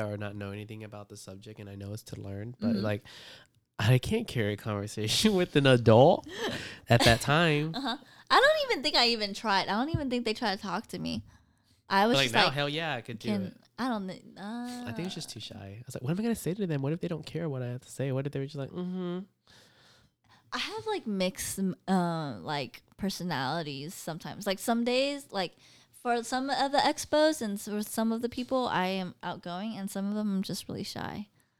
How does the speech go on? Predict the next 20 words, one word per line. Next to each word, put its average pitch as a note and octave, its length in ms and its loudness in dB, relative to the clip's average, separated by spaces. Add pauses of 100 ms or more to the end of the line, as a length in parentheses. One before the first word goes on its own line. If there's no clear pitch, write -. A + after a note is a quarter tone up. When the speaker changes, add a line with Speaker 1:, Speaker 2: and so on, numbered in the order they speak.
(120)
Speaker 1:
<clears throat> E3+ 220 0
Would C3+ 180 0
you D3 100 2
go C#3+ 160 4
Speaker 2:
So E3 120 -6
Speaker 1:
to C#3+ 120 -2
the A#2+ 720 -2 (800)
college A#2+ 380 -4
part, C3 240 -10
or A#2 60 -8
not A#2 140 -12
college G2 320 -16
parties, F#2+ 220 -18
but, G2+ 100 -14
like, F#2+ 220 -14
Speaker 2:
Oh, B3+ 100 6
the A#3 120 2
Speaker 1:
college D3 280 2
Speaker 2:
careers? A#3+ 180 4
Speaker 1:
events? - 420 -4